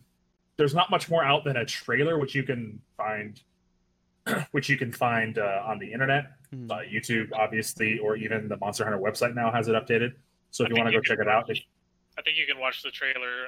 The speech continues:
Speaker 3: uh, straight from your Switch in the, uh, Nintendo store.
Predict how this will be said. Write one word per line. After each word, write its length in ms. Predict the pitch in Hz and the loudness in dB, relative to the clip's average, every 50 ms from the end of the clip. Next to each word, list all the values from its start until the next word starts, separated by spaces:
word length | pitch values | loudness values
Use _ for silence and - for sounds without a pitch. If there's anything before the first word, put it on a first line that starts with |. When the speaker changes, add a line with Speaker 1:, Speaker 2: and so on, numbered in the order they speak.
| - - | -6 -4
Speaker 3:
uh, 260 | 123 120 120 117 113 | -4 -2 -2 -4 -4
straight 380 | 110 - - - 151 143 139 - | -4 -4 -4 -2 -2 -2 -2 -4
from 160 | - 139 127 | -8 -14 -14
your 120 | 120 120 | -14 -12
Switch 480 | 117 - - - - 139 131 123 - 131 | -10 -8 -8 -6 -4 -4 -4 -4 -4 -10
in 60 | 123 120 | -10 -12
the, 60 | 117 | -14
uh, 360 | 113 113 113 110 110 110 107 107 _ _ | -12 -10 -10 -10 -10 -10 -12 -14 _ _
Nintendo 400 | 139 127 120 120 117 - 113 107 | -20 -16 -16 -16 -16 -16 -16 -14
store. 400 | - - - 113 104 107 107 - | -14 -14 -14 -14 -16 -18 -18 -20